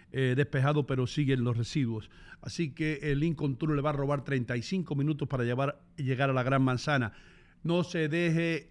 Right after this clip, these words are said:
eh, asustar por la lluvia y la nieve, no se está acumulando nada.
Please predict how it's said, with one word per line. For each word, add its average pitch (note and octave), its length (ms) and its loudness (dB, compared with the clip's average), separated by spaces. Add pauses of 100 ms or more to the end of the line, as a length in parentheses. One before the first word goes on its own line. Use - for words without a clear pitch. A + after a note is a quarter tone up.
eh, B2+ 640 2 (340)
asustar D3 520 -2
por C#3+ 160 2
la D3 80 6
lluvia G3+ 440 8
y C3 100 -2
la C3+ 100 2
nieve, F#3+ 300 2
no D3 120 0
se C3 100 -4
está C#3+ 140 -4
acumulando B2 680 -2
nada. A#2 360 0